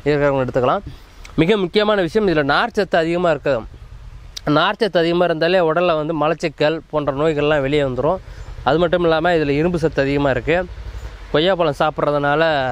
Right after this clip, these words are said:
கண், அஹ், பார்வை அதிகமாகும். So, இது மாதிரி பல, பல, பல விஷயங்கள் இருக்கு. தொப்பை, அங்க பாருங்க,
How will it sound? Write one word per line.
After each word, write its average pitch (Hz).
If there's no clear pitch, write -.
கண், 160
அஹ், 127
பார்வை 143
அதிகமாகும். 143
So, 180
இது 170
மாதிரி 185
பல, 165
பல, 165
பல 151
விஷயங்கள் 160
இருக்கு. 156
தொப்பை, 180
அங்க 170
பாருங்க, 185